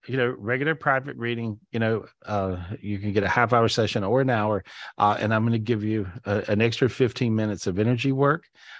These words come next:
uh, for free on me, because I'm seeing these kind of things happen that just happened to you.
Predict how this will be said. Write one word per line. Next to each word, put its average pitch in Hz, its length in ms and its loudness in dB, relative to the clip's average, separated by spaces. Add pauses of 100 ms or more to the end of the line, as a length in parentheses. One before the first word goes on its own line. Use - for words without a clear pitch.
(160)
uh, 107 160 0
for 101 220 -6
free 139 540 2
on 98 220 -2
me, 113 340 2 (340)
because 113 480 2
I'm 120 260 2
seeing 127 560 2
these 127 320 2
kind 117 300 0
of 104 100 -2
things 113 320 -2
happen 107 520 -2
that 101 120 2
just 104 240 0
happened 104 380 2
to 104 100 0
you. 101 300 2